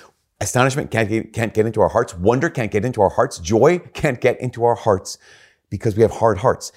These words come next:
And here's what I mean. I don't necessarily mean hard hearts because of rebellion or because we're trying to reject God or because we're angry at God. I think oftentimes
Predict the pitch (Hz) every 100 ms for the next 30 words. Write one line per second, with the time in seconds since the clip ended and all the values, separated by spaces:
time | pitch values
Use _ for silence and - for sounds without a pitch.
0 | - 113 101 135 127 131 107 - - _
1 | _ _ _ _ _ _ - - 135 139
2 | 139 143 135 127 110 98 98 - 117 117
3 | 110 104 110 107 90 92 92 101 85 71
4 | - _ _ _ - 107 110 104 90 98
5 | 117 110 104 110 - 87 85 95 95 117
6 | 113 117 98 82 80 76 69 - - -
7 | - - 113 143 135 - 120 - - -
8 | 95 95